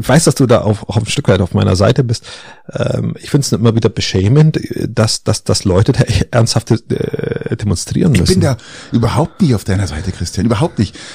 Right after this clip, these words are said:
Speaker 2: Die sollen doch ihre blöden Dinger da laufen lassen, weil was passiert denn, wenn wir es nicht laufen lassen? Haben wir keinen Schnee. Und wenn wir keinen Schnee haben, was machen dann? Der ganze Autotross fährt durch Garmisch durch. Wo fährt er hin? Nach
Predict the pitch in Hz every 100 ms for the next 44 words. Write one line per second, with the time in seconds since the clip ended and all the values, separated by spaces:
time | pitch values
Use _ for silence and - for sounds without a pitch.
0 | - 117 - 107 170 202 190 - - -
1 | 120 120 131 120 107 123 170 170 160 -
2 | - - - 131 165 160 135 98 160 202
3 | 202 180 208 101 - - - 104 165 180
4 | 135 131 - 165 160 135 117 117 262 -
5 | - 110 131 113 135 202 208 160 131 151
6 | 170 160 139 113 92 101 104 92 107 147
7 | 156 107 104 165 165 190 185 - - -
8 | - 107 143 - - - 120 165 - 143
9 | - - 131 147 - 156 - - 151 160
10 | - 151 185 - 123 - 123 127 165 208
11 | 147 -